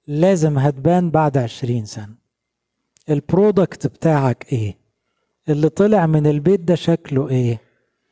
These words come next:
اوعى تقول: "ما كانش ليا دور"، أو "ما كانش في إيدي أعمل أحسن من كده". لا، لا، لا،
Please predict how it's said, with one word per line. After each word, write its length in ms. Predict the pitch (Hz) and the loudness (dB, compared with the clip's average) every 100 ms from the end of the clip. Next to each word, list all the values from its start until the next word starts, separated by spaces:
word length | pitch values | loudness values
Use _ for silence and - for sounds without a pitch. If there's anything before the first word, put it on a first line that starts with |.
| _ _ _ - | _ _ _ 0
اوعى 280 | 240 233 196 | 2 4 2
تقول: 260 | 170 214 | 0 0
"ما 100 | 220 | 2
كانش 380 | 202 190 190 - | 0 -2 -4 -4
ليا 240 | 170 180 165 | 0 2 2
دور"، 360 | 175 214 214 | 2 0 2
أو 100 | 185 | 0
"ما 120 | 185 | 0
كانش 340 | 175 202 202 - | 0 -2 -2 -8
في 240 | - 202 202 | -12 -4 -2
إيدي 300 | 202 190 196 | 0 2 2
أعمل 320 | 185 180 175 | 2 2 0
أحسن 320 | - - 143 | -2 -4 -2
من 180 | 135 120 | 0 -2
كده". 180 | 110 - - _ _ _ | -6 -8 -16 _ _ _
لا، 260 | 127 156 156 | -6 -4 -4
لا، 220 | 123 123 | -6 -10
لا، 220 | 113 117 | -12 -16